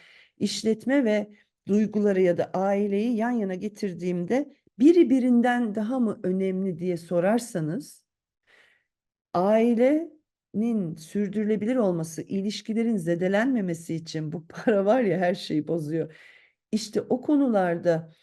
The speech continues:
e, ailede bir, nasıl diyeyim, delik oluşmaması için bizim şirketin başarısını önceliklendirmemiz lazım. Aslında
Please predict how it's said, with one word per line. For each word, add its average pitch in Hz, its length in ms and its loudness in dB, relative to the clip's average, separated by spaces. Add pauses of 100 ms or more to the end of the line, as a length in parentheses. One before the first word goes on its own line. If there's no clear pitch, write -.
(280)
e, 170 380 0
ailede 202 580 0
bir, 190 320 -6 (340)
nasıl 185 360 -6
diyeyim, 190 240 0
delik 220 300 -2
oluşmaması 190 720 -2
için 269 460 -4 (460)
bizim 233 300 0
şirketin 208 800 -4
başarısını 202 640 -4
önceliklendirmemiz 143 1080 -6
lazım. - 320 -14 (540)
Aslında 180 760 -2